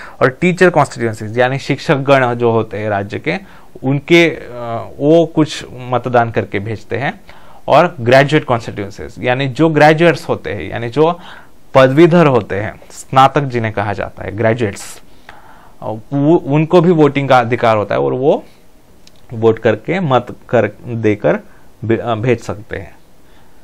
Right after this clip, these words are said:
The Vidhan परिषद is never fully dissolved। जैसे राज्यसभा एक permanent house होता है, वो कभी पूर्णतः विलीन नहीं होता, वैसे ही विधान Parishad कभी भी पूर्णतः dissolve नहीं होता,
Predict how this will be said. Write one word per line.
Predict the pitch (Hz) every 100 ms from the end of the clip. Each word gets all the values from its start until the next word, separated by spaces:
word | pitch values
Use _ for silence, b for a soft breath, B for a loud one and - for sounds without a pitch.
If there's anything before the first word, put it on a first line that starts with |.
| b - 117
The | 131
Vidhan | 131 147 180 175
परिषद | 165 151 160
is | 151 139
never | 135 139
fully | 147 139 123 131 117
dissolved। | 101 101 95
जैसे | 104 139 - 165
राज्यसभा | 135 135 143 147 139
एक | 143 -
permanent | 127 135 147
house | 143 143 131
होता | 135 131
है, | 135 131 - B B -
वो | 127 -
कभी | 131 123 147
पूर्णतः | 156 139 139 143 135 139
विलीन | 139 123 127 131
नहीं | 131
होता, | 127 120 120 123 151
वैसे | 117 117 120
ही | 131
विधान | 117 117 113
Parishad | 110 107 - -
कभी | 104 110
भी | 127
पूर्णतः | 131 120 117 117 113 123
dissolve | 113 104 101
नहीं | 95 95
होता, | 101 -